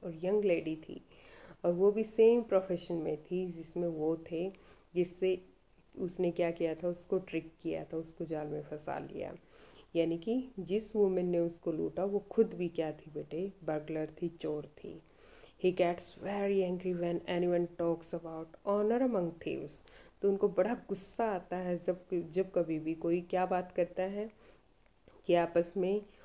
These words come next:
ऑनर, सम्मान की भावना होती है चोरों के बीच में। यानी कि वहाँ एक चोर ने दूसरे चोर को क्या नहीं किया, रिस्पेक्ट नहीं किया। उस लेडी ने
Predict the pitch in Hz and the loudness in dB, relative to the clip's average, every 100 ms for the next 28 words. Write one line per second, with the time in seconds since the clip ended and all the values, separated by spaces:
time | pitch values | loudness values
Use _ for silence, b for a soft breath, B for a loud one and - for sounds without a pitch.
0 | B 160 170 180 175 175 190 190 185 202 | B 4 6 8 6 4 2 4 4 4
1 | 240 226 185 175 160 160 160 151 - 170 | 2 2 0 2 0 0 -2 -4 -4 -2
2 | 180 170 170 165 160 160 165 160 151 147 | 2 2 4 4 4 0 -2 -4 -6 -8
3 | - 151 160 160 175 202 190 160 156 175 | -6 -4 0 0 0 0 0 0 -2 -2
4 | 226 - B B B B 175 196 220 - | -2 -6 B B B B 6 8 6 2
5 | 180 175 175 175 175 175 175 185 180 180 | 2 2 2 0 0 -2 -2 0 0 2
6 | 170 170 175 175 165 170 175 202 202 175 | 0 0 -2 0 2 2 0 0 2 4
7 | 165 - 170 170 - 151 165 156 147 147 | 2 2 2 2 -6 -6 -6 -6 -6 -6
8 | 151 b b b b 175 170 170 160 180 | -10 b b b b -4 2 2 4 2
9 | 185 | 0